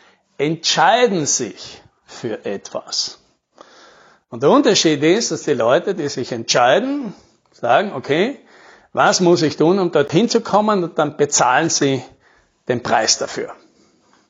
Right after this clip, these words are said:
Und um das jetzt zu illustrieren, nehme ich mal ein Beispiel von mir, ja, meinem Sohn, der hat ja bald Geburtstag.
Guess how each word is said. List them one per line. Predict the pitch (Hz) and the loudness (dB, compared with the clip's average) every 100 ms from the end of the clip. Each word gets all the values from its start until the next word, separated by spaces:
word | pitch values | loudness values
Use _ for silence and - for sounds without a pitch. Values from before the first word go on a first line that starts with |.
| _ _ _ - _ - - - - - - | _ _ _ -20 _ -20 -20 -20 -20 -20 -12
Und | 139 | -2
um | 170 208 | 2 4
das | 190 | 4
jetzt | 202 - | 2 4
zu | 208 | 4
illustrieren, | 208 196 202 247 302 | 4 2 4 4 4
nehme | 226 220 | 2 0
ich | 170 | 2
mal | 175 | 2
ein | 156 | 2
Beispiel | 151 165 262 - 208 233 233 - | 4 2 2 0 0 0 -4 -10
von | - 117 | -14 -4
mir, | 143 262 185 | -2 0 0
ja, | 170 208 185 165 120 | 0 -2 -6 -12 -14
meinem | 135 120 117 | -10 -10 -8
Sohn, | - 190 247 | 0 0 2
der | 190 | 2
hat | 147 | 2
ja | 139 | 0
bald | 127 123 120 | -4 -4 -4
Geburtstag. | 135 190 254 - - 202 220 240 | 0 4 4 2 0 0 0 -8